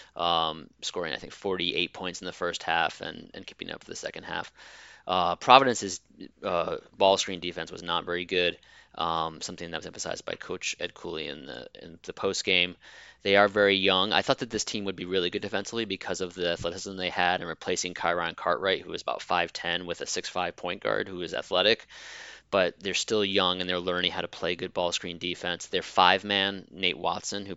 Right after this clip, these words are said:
who's a very good offensive player, is still lost defensively for the most part. Um,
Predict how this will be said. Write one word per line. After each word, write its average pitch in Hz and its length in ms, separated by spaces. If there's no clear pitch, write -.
who's 92 360
a - 80
very 92 220
good 90 120
offensive 92 300
player, 92 260
is 87 100
still 90 320
lost 87 360
defensively 87 680
for - 140
the 98 60
most 92 260
part. 87 320
Um, 85 460